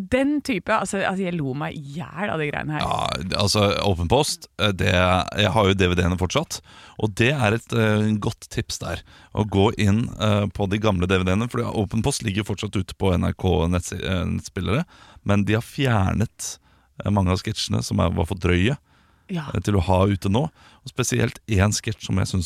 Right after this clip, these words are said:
Speaker 2: var utrolig gøy,
Speaker 1: Hvilken da?
Speaker 2: eh, som var alt for drøy kost da også.
Speaker 1: Ja.
Speaker 2: Det er La for Guds skyld kamera gå.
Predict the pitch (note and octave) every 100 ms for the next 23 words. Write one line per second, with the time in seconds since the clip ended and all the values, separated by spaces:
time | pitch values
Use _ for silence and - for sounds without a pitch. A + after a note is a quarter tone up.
0 | F#2 F#2 G2 - A2 - - G2 B2+ F3
1 | - - F#2 G2+ - _ - G3+ G#3 F#3+
2 | G2+ G2 F#2 F#2+ F#2+ - - G2 - G#2+
3 | F#2 F#2+ - - - G2+ F2 - D3+ -
4 | A#3 A3+ D#4+ A2 - G2+ - G#2 G2+ F#2+
5 | G2+ F#2 G2+ - - F#2+ G2 - F#2 F2
6 | F2 G#2+ G2+